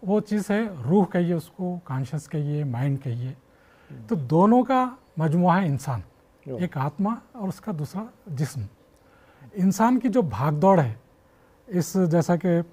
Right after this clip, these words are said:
Speaker 1: आ, ऋषभ देव शर्मा जी ने कहा कि ग्लोबलाइजेशन के इस दौर में, कंज्यूमरिज्म के इस दौर में आदमी इतना मसरूफ़ हो गया है अर्निंग के लिए, कमाने के लिए, कि मैं तो कहता हूँ कि आदमी के पास खुद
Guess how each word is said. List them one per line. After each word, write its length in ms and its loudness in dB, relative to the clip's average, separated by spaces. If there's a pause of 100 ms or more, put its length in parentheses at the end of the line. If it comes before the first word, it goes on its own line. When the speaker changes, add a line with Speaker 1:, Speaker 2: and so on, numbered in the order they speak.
(500)
Speaker 1:
आ, 260 -2 (280)
ऋषभ 220 -2
देव 180 -2
शर्मा 300 -4
जी 120 -4
ने 100 -4
कहा 260 -8 (420)
कि 80 -4
ग्लोबलाइजेशन 760 2
के 140 -2
इस 60 -2
दौर 220 -2
में, 240 -2
कंज्यूमरिज्म 720 0
के 160 -6
इस 80 -4
दौर 240 -4
में 200 -4 (520)
आदमी 420 0
इतना 320 2
मसरूफ़ 340 0
हो 120 2
गया 160 0
है 140 0
अर्निंग 260 2
के 120 -4
लिए, 180 -2
कमाने 380 -4
के 120 -8
लिए, 260 -4 (640)
कि 80 2 (160)
मैं 180 2
तो 120 0
कहता 240 0
हूँ 100 0
कि 140 0
आदमी 420 2
के 60 -4
पास 240 -4
खुद 200 -4